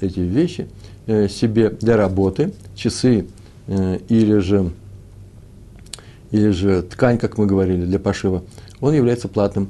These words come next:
сторожем. Дальше Мишна наша говорила, но если он скажет, сообщит владельцу,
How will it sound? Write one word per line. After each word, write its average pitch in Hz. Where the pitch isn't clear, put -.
сторожем. 80
Дальше 190
Мишна 117
наша 107
говорила, 104
но 147
если 196
он 175
скажет, 92
сообщит -
владельцу, 107